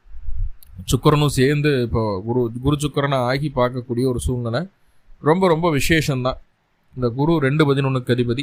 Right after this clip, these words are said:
சுக்கிரன் நாலு ஒன்பதுக்கு அதிபதி, இரண்டு கிரகங்களுமே கும்ப ராசிக்கு நன்மையை தரக்கூடிய கிரகங்கள் பூர்வ புண்ணிய ஸ்தானத்துல சேருது. இது வரைக்கும் உங்களுடைய முன்னோர்களும் நீங்களும் செய்த நல்ல கர்மாக்களின் விளைவாக உங்களுக்கு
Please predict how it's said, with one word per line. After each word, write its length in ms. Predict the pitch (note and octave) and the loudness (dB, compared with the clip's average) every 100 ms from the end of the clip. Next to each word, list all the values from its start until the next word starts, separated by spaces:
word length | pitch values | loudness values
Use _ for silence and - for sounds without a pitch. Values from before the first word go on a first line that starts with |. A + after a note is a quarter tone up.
| D#3 | -6
சுக்கிரன் 440 | - C3 - D3+ E3+ - - - - - | -4 0 0 0 0 0 0 -4 -4 0
நாலு 420 | B2 C#3 D#3 C#3+ | 4 4 4 2
ஒன்பதுக்கு 300 | C3+ C3 B2 | 2 0 0
அதிபதி, 420 | A#2+ A#2 A2+ C#3+ - - G#2+ | 0 0 0 -4 -8 -12 -6
இரண்டு 420 | A#2+ C#3+ F3+ G3 | 2 2 4 2
கிரகங்களுமே 920 | F3+ F3 E3+ F3 E3+ F3 F#3+ D3 D#3 - _ _ | 0 2 0 0 0 0 0 -2 -6 -12 _ _
கும்ப 300 | - D#3 F3 | -4 0 4
ராசிக்கு 480 | D#3+ C#3 C#3+ D#3+ D#3 | 4 2 0 -2 0
நன்மையை 420 | B2 D3 F#3 F3+ | 2 2 2 2
தரக்கூடிய 420 | D#3 C#3+ C3+ C3+ B2+ | 2 0 0 0 2
கிரகங்கள் 480 | B2+ B2 C#3 F3 - _ _ _ - - | 2 0 0 -4 -8 _ _ _ -6 4
பூர்வ 380 | G3+ G#3+ G3 E3 | 4 6 4 4
புண்ணிய 320 | D3+ D#3 D3+ - | 2 2 0 0
ஸ்தானத்துல 400 | C3+ B2+ C3+ D3+ - | 0 0 0 -2 0
சேருது. 340 | C3 A#2+ A#2 - | 0 0 -6 -8
இது 180 | - C#3+ | -2 2
வரைக்கும் 300 | D3 E3 F3+ | 2 2 0
உங்களுடைய 540 | D3+ C#3+ C3+ C3 E3+ E3+ | 0 2 2 2 -2 -2
முன்னோர்களும் 720 | A#2+ C#3+ D3 C3+ B2+ C#3+ C#3+ | -4 -2 0 0 0 0 -2
நீங்களும் 480 | B2+ D3 C#3 C#3 C#3+ | -2 -2 -2 -4 -4
செய்த 500 | - C#3 C3 C#3+ D3+ | -2 -2 0 0 -2
நல்ல 460 | A#2 A#2+ C#3+ D3 C#3+ | -2 -2 0 -2 -2
கர்மாக்களின் 580 | B2+ C#3 C3 C3 C3 B2+ | -2 0 -2 0 0 0
விளைவாக 600 | A#2+ C3 B2+ A#2+ C#3+ G3+ _ _ - | 0 2 2 0 -2 -6 _ _ -6
உங்களுக்கு 560 | B2 C3+ C3+ C3 E3+ | 0 2 2 0 -4